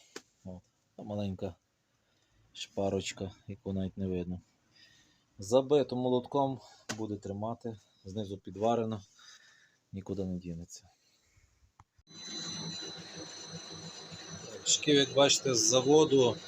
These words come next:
тобто ми нічого не нарушували, центровки ми нічого там не проточували. У нас, е, оправка проточена зразу на патроні і на неї насаджено. І шків у нас отак трошки гуляє.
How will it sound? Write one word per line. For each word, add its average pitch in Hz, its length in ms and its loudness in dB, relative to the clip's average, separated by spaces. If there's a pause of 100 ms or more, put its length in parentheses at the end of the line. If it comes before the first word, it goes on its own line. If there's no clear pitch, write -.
(320)
тобто 113 540 2
ми 127 320 4 (580)
нічого 123 420 4
не 123 100 2
нарушували, 120 920 4 (400)
центровки 113 640 2
ми 110 140 -4
нічого 110 320 0
там 113 140 -8
не 107 80 -6
проточували. 117 840 2 (680)
У 110 40 -6
нас, 110 300 4
е, 113 60 4
оправка 123 500 4
проточена 113 720 2
зразу 113 420 4
на 110 360 2 (360)
патроні 131 560 2 (840)
і 107 40 -2
на 110 120 2
неї 120 200 4
насаджено. 113 560 4 (100)
І - 40 0
шків 151 300 0
у 127 40 -2
нас 123 380 2 (920)
отак 135 300 2 (120)
трошки 117 380 0
гуляє. 107 520 4